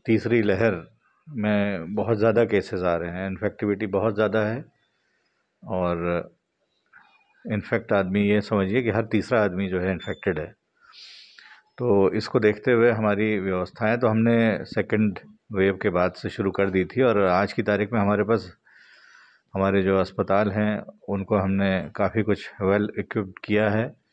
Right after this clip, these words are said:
साथ में हमारा जो, अ, मेडिकल, उसमें मेडिसिन डिपार्टमेंट है उसको भी हमने, अ, दवाइयों की कोई कमी नहीं है।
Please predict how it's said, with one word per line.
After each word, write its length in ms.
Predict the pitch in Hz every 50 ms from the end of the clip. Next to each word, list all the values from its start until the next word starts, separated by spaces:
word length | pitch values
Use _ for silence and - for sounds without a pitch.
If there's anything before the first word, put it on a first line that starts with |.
| _ _ _ _ _ _
साथ 220 | - - 101 98 - - -
में 80 | 101
हमारा 260 | 95 95 95 95 98
जो, 240 | 92 87 95 92 87 85 - _ _ _ - - - _ _ _ _ _ _ -
अ, 60 | 113 98 90 87 87 87 87 87 85 85
मेडिकल, 460 | 87 90 92 92 95 - - 110 107 101 98 - 95 101
उसमें 260 | 98 - - - 101 95
मेडिसिन 440 | 90 95 98 107 - - 147 123
डिपार्टमेंट 540 | 107 92 92 87 82 80 82 85 85 80 78
है 60 | 98
उसको 280 | 90 95 - - - 120
भी 100 | 120 123
हमने, 400 | 107 110 110 110 113 113 110 107
अ, 680 | 101 - - - - - 107 98 95 95 95 95 95 92 92 92
दवाइयों 340 | 95 95 92 98 104 113
की 120 | 113 113 107
कोई 180 | - 113 107
कमी 260 | 98 104 98 104 110 107
नहीं 200 | 107 110 107 107
है। 300 | 110 117 120 - -